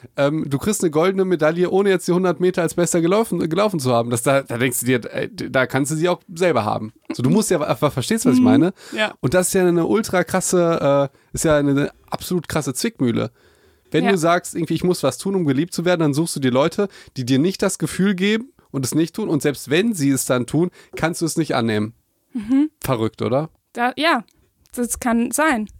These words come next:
Speaker 2: Und genau deswegen finde ich ja die Frage spannend, immer zu jemanden, also sich in jemanden reinzuversetzen, der anscheinend diesen Glaubenssatz nicht hat und zu überlegen, was hat, was denkt der denn? Also was, was ist denn seine Perspektive? Weil man ja dann so stark in der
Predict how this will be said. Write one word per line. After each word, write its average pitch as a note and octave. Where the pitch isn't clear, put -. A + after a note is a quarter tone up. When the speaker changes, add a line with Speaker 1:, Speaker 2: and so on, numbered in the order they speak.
Speaker 2:
Und B3+
genau B3
deswegen D4+
finde D4
ich -
ja C#4+
die B3
Frage C4+
spannend, C4+
immer B3
zu C4+
jemanden, B3+
also A3+
sich B3
in C4
jemanden C4
reinzuversetzen, C4+
der B3
anscheinend A#3+
diesen B3+
Glaubenssatz A#3+
nicht E4+
hat E4
und C#4
zu -
überlegen, C4
was B3+
hat, -
was -
denkt C4+
der E4+
denn? G#3
Also A#3+
was, B3
was B3
ist -
denn A#3+
seine C#4+
Perspektive? A#3
Weil B3
man C4+
ja B3+
dann B3+
so D4
stark C#4
in B3+
der A#3